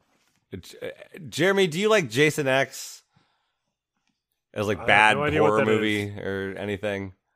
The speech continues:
Speaker 2: Oh, that J-, no, no.
Speaker 1: No, okay. I don't know. I mean, it's not, I know it's not supposed to be a good movie,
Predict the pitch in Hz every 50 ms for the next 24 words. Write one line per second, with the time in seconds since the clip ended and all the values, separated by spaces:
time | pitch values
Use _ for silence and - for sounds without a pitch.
0 | _ - 196 214 190 156 135 120 175 185 180 - 113 - 139 147 - _ _ _
1 | _ _ - 160 160 139 - - _ _ _ _ _ - 107 - _ _ _ _
2 | - 107 113 101 85 76 71 - - 101 95 98 87 76 73 71 - - - 107
3 | 117 113 110 107 107 110 117 120 120 117 113 107 - 123 104 - 131 113 101 104
4 | 107 113 113 107 101 87 - _ - - 87 92 - - - - - _ - 117
5 | 104 95 92 - - - 117 117 117 - - 87 82 87 78 73 - 80 73 73
6 | 71 71 69 69 69 71 73 78